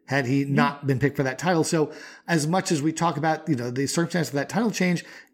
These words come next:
Speaker 1: it's just a thing that happened
Speaker 2: Yep.
Speaker 1: for various reasons. A-, and it didn't, you know, for example, if, if, you know, people think Ivan should be in the Hall of Fame for that reason only,
Speaker 2: Yeah.
Speaker 1: uh,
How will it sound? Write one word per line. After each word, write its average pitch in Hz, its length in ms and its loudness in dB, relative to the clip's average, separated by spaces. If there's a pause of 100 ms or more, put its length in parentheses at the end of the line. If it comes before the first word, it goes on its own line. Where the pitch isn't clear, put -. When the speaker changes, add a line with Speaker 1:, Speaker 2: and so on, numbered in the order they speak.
Speaker 1:
it's 175 200 0
just - 260 -2
a 160 100 2
thing 180 500 0
that 147 220 0
happened 135 520 -2 (440)
Speaker 2:
Yep. - 100 -18
Speaker 1:
for 147 480 0
various 160 720 0
reasons. 123 840 -2
A-, - 40 -10
and 143 720 -2 (100)
it - 500 -8
didn't, 170 400 0 (380)
you 202 100 0
know, 185 60 2
for 214 120 0
example, 214 280 2
if, 202 200 -4
if, - 280 -4
you 170 80 2
know, 127 80 0
people 165 320 0
think 147 260 -2 (420)
Ivan 156 500 0
should 147 240 -2
be 147 120 0
in 147 60 -2
the 147 80 0
Hall 151 220 0
of 143 100 -4
Fame 151 320 2 (340)
for 160 200 -2
that 165 220 -2
reason 143 360 2
only, 147 520 0
Speaker 2:
Yeah. 101 300 -4
Speaker 1:
uh, 147 140 0